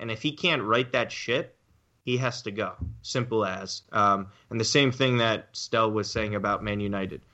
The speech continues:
Milan is Milan. You gotta have some standards at the end of the day. This club should be consistently in the Champions League,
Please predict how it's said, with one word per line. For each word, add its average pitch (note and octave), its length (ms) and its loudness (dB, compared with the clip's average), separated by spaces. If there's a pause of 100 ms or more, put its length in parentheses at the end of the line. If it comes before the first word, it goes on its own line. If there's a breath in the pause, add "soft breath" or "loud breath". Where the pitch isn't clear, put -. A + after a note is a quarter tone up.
(240 soft breath)
Milan C#3+ 320 6
is A#2+ 140 2
Milan. A2+ 340 -2
You G2+ 100 -8
gotta B2+ 200 2
have A#2+ 180 -2
some A2 220 -10
standards G#2+ 560 -8
at F#2+ 140 -8
the G#2 120 -6
end G2+ 100 -6
of F#2+ 60 -8
the G2+ 60 -8
day. G2 260 -2 (260 soft breath)
This - 120 -8
club B2 260 4
should C3 280 2
be A#2 300 2 (160)
consistently B2 600 0
in G2+ 80 0
the F#2+ 60 -4
Champions G2 500 -4
League, F#2+ 180 -2